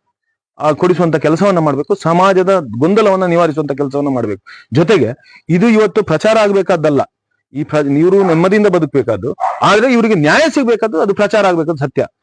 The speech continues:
ಅದಕ್ಕೋಸ್ಕರ ನಾನು ಹೇಳಿದ್ದು ಇದು ಸುಮ್ಮನೆ ಪ್ರಚಾರ, ಯಾರೋ ಪ್ರಚಾರ ಪ್ರಿಯರ ನಿನ್ನೆ ಪ-, ಪತ್ರಿಕಾಗೋಷ್ಠಿಯಲ್ಲಿ ಹೇಳಿಕೆ ಕೊಟ್ಟವ್ರು ಯಾರು ಇಲ್ಲಿ ಬಂದು ಅವ್ರಿಗೆ ಏನಾಗ್ಬೇಕು ಅದನ್ನ ಕೇಳಲಿಲ್ಲ, ಇದನ್ನ ಪರಿಹರಿಸುವಂತ ಕೆಲಸವನ್ನ ಮಾಡ್ಲಿಲ್ಲ. ಆ, ಮೂರ್ನಾಲ್ಕು ತಿಂಗಳು ಸಮಯ ಇತ್ತು, ಯಾರು ಮಾಡ್ಲಿಲ್ಲ.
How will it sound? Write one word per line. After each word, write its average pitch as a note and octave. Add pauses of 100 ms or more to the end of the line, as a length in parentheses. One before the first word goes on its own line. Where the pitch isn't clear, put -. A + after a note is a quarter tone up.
(180)
ಅದಕ್ಕೋಸ್ಕರ A#3
ನಾನು G#3+
ಹೇಳಿದ್ದು G#3+ (300)
ಇದು F#3+
ಸುಮ್ಮನೆ G#3+ (880)
ಪ್ರಚಾರ, E3
ಯಾರೋ G3
ಪ್ರಚಾರ G3
ಪ್ರಿಯರ G3+ (460)
ನಿನ್ನೆ G3
ಪ-, F3
ಪತ್ರಿಕಾಗೋಷ್ಠಿಯಲ್ಲಿ G3+
ಹೇಳಿಕೆ F#3+
ಕೊಟ್ಟವ್ರು G3
ಯಾರು G3
ಇಲ್ಲಿ G3
ಬಂದು G3 (320)
ಅವ್ರಿಗೆ F#3+
ಏನಾಗ್ಬೇಕು G3+
ಅದನ್ನ F#3+
ಕೇಳಲಿಲ್ಲ, G3+ (380)
ಇದನ್ನ D#3+
ಪರಿಹರಿಸುವಂತ G3+
ಕೆಲಸವನ್ನ G3+
ಮಾಡ್ಲಿಲ್ಲ. G3
ಆ, D#3+
ಮೂರ್ನಾಲ್ಕು E3
ತಿಂಗಳು G3+
ಸಮಯ F#3+
ಇತ್ತು, G3
ಯಾರು F#3+
ಮಾಡ್ಲಿಲ್ಲ. G#3